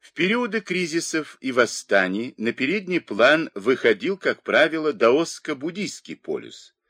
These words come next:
с его бунтарскими, эгалитарно-утопическими призывами, магией и мистикой явно религиозного свойства. Страница триста пятидесятая.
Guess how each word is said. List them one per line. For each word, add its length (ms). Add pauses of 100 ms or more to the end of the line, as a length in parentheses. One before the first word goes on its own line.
(120)
с 120
его 200
бунтарскими, 1000 (280)
эгалитарно-утопическими 1600
призывами, 800 (200)
магией 680
и 380
мистикой 680
явно 460
религиозного 680
свойства. 540 (1500)
Страница 640
триста 380
пятидесятая. 880